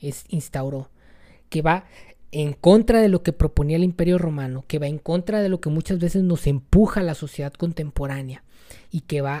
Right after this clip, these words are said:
a favor del amor, de la gracia, de no vivir para mí mismo, sino vivir para la re-, reconciliación,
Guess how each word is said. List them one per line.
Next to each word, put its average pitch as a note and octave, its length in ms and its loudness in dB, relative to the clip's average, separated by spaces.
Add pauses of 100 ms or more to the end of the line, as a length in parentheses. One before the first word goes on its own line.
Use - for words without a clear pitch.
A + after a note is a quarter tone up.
a D#3 140 -6
favor D3+ 640 -4 (360)
del B2+ 200 -6
amor, C#3 640 -6 (460)
de B2 120 -6
la A#2 160 -10
gracia, C3 720 -8 (260)
de C#3 140 -6
no C#3+ 140 -4
vivir F3+ 340 -2
para D#3 180 -4
mí D3 220 -8
mismo, D#3 480 -2
sino C3+ 280 -10
vivir C3 300 -8
para D3 300 -8
la C3 180 -10
re-, C3 280 -14
reconciliación, D3 1800 -6